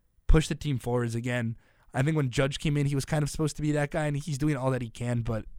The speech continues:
I mean, this team is just, they're always missing one or two aspects that just are the reason that they're not gonna be fighting for the division champion every, championship every year. But who knows? There's still plenty of time over this offseason.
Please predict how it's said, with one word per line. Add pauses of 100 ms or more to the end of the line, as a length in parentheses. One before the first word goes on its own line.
(340)
I
mean,
this
team
is
just,
they're
always
missing (320)
one
or
two
aspects
that
just (1120)
are
the
reason
that
they're
not
gonna
be (500)
fighting
for
the
division (260)
champion
every,
championship
every
year.
But (640)
who
knows?
There's
still
plenty
of
time
over
this
offseason.